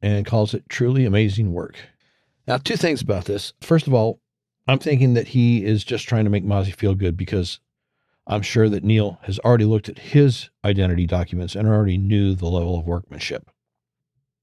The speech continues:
Also, it just occurred to me that maybe the reason that Alec gave Mozzie the name Bob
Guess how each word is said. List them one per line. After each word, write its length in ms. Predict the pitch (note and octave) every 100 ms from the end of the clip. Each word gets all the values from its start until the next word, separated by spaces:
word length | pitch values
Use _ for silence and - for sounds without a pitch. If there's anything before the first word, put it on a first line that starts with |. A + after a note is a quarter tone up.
| _ -
Also, 340 | C3 B2+ B2 G#2+
it 100 | A2+
just 260 | C#3+ B2+
occurred 320 | A#2 B2+ B2 A2+
to 60 |
me 240 | G#2+ G2 G2
that 240 | G#2+ -
maybe 280 | A#2 B2 A#2+
the 160 | A2
reason 680 | G#2+ G#2 G#2+ G2+ G#2+ G2 F#2 -
that 580 | G2 A2 G2 F#2 - - - _ _ -
Alec 460 | G#2+ G#2+ G2 - -
gave 560 | A2 G2+ G2+ F#2+ E2+ - _
Mozzie 500 | G2 G2+ G2+ F#2+ G2
the 100 | F2+
name 380 | G2 G2 F#2 F#2
Bob 520 | F#2 F#2+ F#2+ A2+ C3